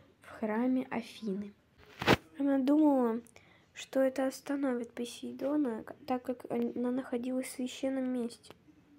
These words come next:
Но Посейдона это не смутило. Посейдон осквернил алтарь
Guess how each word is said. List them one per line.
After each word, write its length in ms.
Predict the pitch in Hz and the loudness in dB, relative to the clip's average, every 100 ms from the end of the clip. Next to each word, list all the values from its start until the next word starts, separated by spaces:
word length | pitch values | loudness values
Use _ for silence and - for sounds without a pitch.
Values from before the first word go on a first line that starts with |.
| - - 226 | -20 -10 -6
Но 80 | |
Посейдона 720 | 220 240 - 214 233 277 220 202 - | -4 -6 -6 -4 -2 0 -2 -6 -8
это 220 | 226 240 | -6 -2
не 100 | 240 | -4
смутило. 640 | - 277 - - 240 220 - _ _ _ - _ _ - | -2 -4 -4 -8 -8 -8 -14 _ _ _ -20 _ _ -8
Посейдон 640 | 254 - 254 233 285 302 | -8 -6 -6 4 6 8
осквернил 840 | 240 233 - 240 240 233 254 277 277 - - - | 4 0 2 4 4 4 0 0 -2 -12 -20 -6
алтарь 640 | 214 214 208 220 226 240 | -2 -2 -2 -2 0 -2